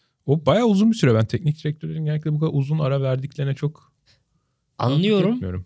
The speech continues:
Speaker 2: Yani bu kadar başarısızlıktan sonra bu kadar uzun arayı anlıyorum ama tekrar Süper Lig'den başlamak o bana daha ilginç gelmişti. Yani iki buçuk yıl ara verdikten sonra birinci lige falan hani düşersin. Bir de ç-, geçmiş karnen çok başarısız
Speaker 1: Hı.
Speaker 2: ama asla düşmedi.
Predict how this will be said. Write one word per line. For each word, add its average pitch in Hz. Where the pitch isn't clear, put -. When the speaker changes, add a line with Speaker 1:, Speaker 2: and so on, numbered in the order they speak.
Speaker 2:
Yani 117
bu 120
kadar 147
başarısızlıktan 143
sonra 151
bu 139
kadar 143
uzun 143
arayı 131
anlıyorum 160
ama 165
tekrar 180
Süper 170
Lig'den 165
başlamak 180
o 180
bana 190
daha 185
ilginç 139
gelmişti. 98
Yani 107
iki 113
buçuk 165
yıl 156
ara 160
verdikten 160
sonra 175
birinci 180
lige 170
falan 175
hani 127
düşersin. 123
Bir 180
de 180
ç-, 170
geçmiş 131
karnen 175
çok 180
başarısız 117
Speaker 1:
Hı. 123
Speaker 2:
ama 175
asla 196
düşmedi. 139